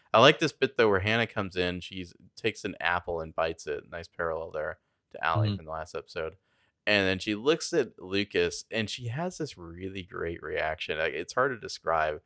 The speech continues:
Speaker 1: She just kinda, like, nods her head lower at him and, like, kind of gives him this,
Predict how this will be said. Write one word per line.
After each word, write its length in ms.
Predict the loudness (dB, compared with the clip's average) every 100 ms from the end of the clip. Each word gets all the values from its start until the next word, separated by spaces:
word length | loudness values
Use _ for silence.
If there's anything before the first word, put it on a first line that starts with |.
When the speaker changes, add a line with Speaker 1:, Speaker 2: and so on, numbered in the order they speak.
| _ _
Speaker 1:
She 100 | -8
just 100 | -6 0
kinda, 160 | 4
like, 220 | 4 2 0
nods 460 | -6 2 4 2
her 80 | 0
head 220 | -4 -4 -6
lower 280 | -6 -2 -2
at 80 | -4
him 220 | -8 -8
and, 80 | -10
like, 180 | -10 -8
kind 180 | -8
of 120 | -8 -10 _ _ _ -12
gives 280 | -4 -2 -2
him 160 | -8
this, 260 | -8 -14 -16